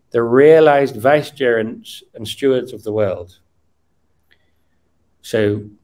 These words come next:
these, of course, allusion to, to many, many different verses in the Quran, but the istikhlaf of mankind, that we,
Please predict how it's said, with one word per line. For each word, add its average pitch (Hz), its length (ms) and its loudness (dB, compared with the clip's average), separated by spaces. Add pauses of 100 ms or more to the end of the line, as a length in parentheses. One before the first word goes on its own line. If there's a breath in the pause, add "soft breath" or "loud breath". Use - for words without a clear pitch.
(100)
these, 123 180 -2
of - 60 -14
course, 110 180 -4
allusion 107 460 -2
to, 101 220 -8 (120)
to 107 100 -10
many, 123 260 -2
many 98 200 -6
different 101 260 -8
verses 104 300 -4
in 95 80 -12
the 92 80 -12
Quran, 107 340 -8
but 110 160 -8
the 120 140 -10
istikhlaf 120 1080 0
of 104 180 -10
mankind, 98 560 -8
that 107 180 -6
we, 117 300 -6